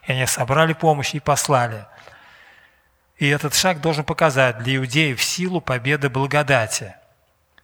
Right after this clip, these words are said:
Евангелие. Все понимали, это чудо. Бывшие враги стали одним во Христе. Кто враги? Язычники и евреи, иудеи. Они противопоставляли себя.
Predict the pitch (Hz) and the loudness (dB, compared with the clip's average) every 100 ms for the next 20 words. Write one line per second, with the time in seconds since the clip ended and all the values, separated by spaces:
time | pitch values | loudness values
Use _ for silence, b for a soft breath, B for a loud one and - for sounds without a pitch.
0 | - 131 131 123 113 110 - 160 156 156 | -8 -2 0 0 -2 -6 -6 -6 -4 -4
1 | 143 139 127 131 135 147 - 147 127 104 | -2 0 0 0 -2 -4 -2 -2 -2 -6
2 | 104 151 135 131 117 117 113 147 185 - | -4 -4 -2 -4 -2 -4 -4 -4 -4 -4
3 | - 160 160 156 - b b b b 139 | -4 -2 -2 -4 -8 b b b b -4
4 | 123 135 160 139 139 139 123 - 143 113 | -2 0 0 0 -2 -2 -2 -2 -2 -4
5 | 95 _ _ _ _ _ _ _ _ _ | -6 _ _ _ _ _ _ _ _ _
6 | _ _ _ _ _ _ _ _ _ - | _ _ _ _ _ _ _ _ _ -2
7 | 185 147 127 117 110 98 _ _ _ _ | 0 0 -2 -6 -8 -12 _ _ _ _
8 | _ _ _ _ _ _ - 123 117 131 | _ _ _ _ _ _ -2 -2 0 -2
9 | 180 160 139 180 - 135 131 143 123 120 | -2 -2 -4 -8 -4 -2 0 -2 -4 -2
10 | 123 123 113 104 104 113 113 120 104 113 | 0 0 0 -4 -6 -8 -6 -4 -4 -4
11 | 131 131 - 131 - 123 139 131 147 143 | 0 0 0 -4 -4 -2 0 2 0 0
12 | 127 - 127 110 95 | -2 -4 -4 -6 -8